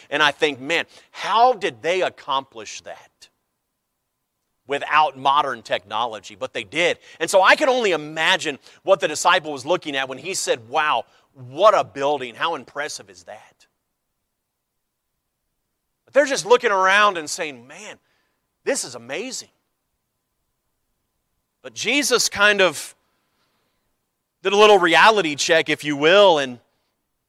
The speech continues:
he said, "Well, you see these great buildings? You see it?" And he's probably pointing, I, I can imagine,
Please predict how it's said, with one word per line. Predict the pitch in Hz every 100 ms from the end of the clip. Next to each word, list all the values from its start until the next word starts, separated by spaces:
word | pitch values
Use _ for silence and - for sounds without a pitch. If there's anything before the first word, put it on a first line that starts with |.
| _ _ _ _ _ _ _ _ _
he | -
said, | 196 208 180
"Well, | 196 220 233 202 - _ _ _ _ _ _ _ _ _
you | 175
see | 240
these | 233 233
great | 190 233 185
buildings? | 226 233 254 - - _ _ _ _ _ _ _ _ _ _ -
You |
see | - 254
it?" | 262 _ _ _ _ _ _ _ _
And | 254
he's | 277
probably | - 254 226 220
pointing, | - 208 214 214 214
I, | 190 190 190
I |
can | 196 190
imagine, | 185 185 180 190